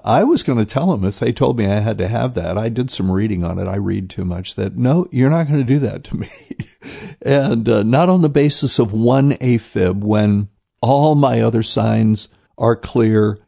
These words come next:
and I am symptom-free in every other respect. I,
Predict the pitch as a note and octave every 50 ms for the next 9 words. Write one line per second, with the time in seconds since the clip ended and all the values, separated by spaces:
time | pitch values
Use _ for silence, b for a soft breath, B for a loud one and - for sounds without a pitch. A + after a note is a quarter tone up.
0 | _ _ - A#2 A#2+ B2 A#2+ A#2+ A#2 A#2 A#2+ A2+ - - B2 A2+ - - B2+ G#2
1 | G#2 - - A2+ A2+ A2+ A2 G#2+ G#2 G#2+ G#2 G2+ G2+ G2+ G2 G2 G2 G2+ G2+ G2
2 | F#2+ G2 G2 - - - A2 G#2 G#2 G2+ G2 - - - F#2 G2+ G#2